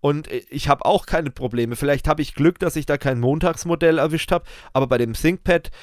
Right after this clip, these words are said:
äh, alles top. Also wie gesagt, die Verarbeitung wirkt halt nicht so hochwertig, wie es sein sollte. An sich ein tolles Teil.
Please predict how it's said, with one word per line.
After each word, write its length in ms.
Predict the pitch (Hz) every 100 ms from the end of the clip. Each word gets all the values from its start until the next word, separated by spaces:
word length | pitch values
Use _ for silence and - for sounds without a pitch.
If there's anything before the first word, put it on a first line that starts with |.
| - - -
äh, 220 | 131 127 -
alles 380 | - 113 156 -
top. 280 | - - -
Also 300 | 117 117 127 120
wie 200 | 131 165
gesagt, 340 | 190 160 156
die 40 | 120
Verarbeitung 600 | 139 92 156 208 180 156
wirkt 220 | 170 -
halt 140 | 160
nicht 160 | 143 151
so 120 | 151
hochwertig, 560 | 139 151 131 139 139 -
wie 60 |
es 120 | 127 -
sein 260 | 120 165
sollte. 440 | 175 185 185 190 180 - - -
An 160 | 127
sich 300 | 120 202 -
ein 260 | 185 170 156
tolles 380 | - 160 160 -
Teil. 320 | 147 139 139